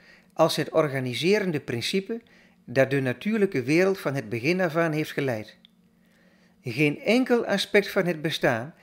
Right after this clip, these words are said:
ligt buiten het bereik van dat principe. De godhypothese wekt dus de verwachting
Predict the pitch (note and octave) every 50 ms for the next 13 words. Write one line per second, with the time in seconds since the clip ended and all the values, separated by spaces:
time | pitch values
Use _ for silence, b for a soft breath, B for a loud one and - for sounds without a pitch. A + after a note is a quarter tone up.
0 | b b b b b B2 C3+ B2+ A#2+ A#2 - D#3 F#3 G#3 G#3 A3 G3+ D#3+ D3+ B2+
1 | A2+ B2+ A#2+ B2 C3+ D#3 F#3+ F#3+ - - - A2 B2 B2 A#2 C3 D#3+ E3+ - E3
2 | D#3 D3+ - - C#3+ A#2 - G2 F#2+ - _ _ _ _ _ _ _ _ _ _
3 | _ _ _ b b b b b b b b b b b b - B2 B2+ - -
4 | G3+ A#3 A3+ B3+ A3+ - G#3 G3+ - G#3 G3 G3+ F3+ F#3 E3+ C#3+ D3 F#3+ F#3+ -
5 | D3+ C#3 D#3+ D3+ C3+ A#2+ C3 C3 A2+ A#2+ A2+ G#2+ B2 E3 F3+ - - A#3 B3 C#4+
6 | - b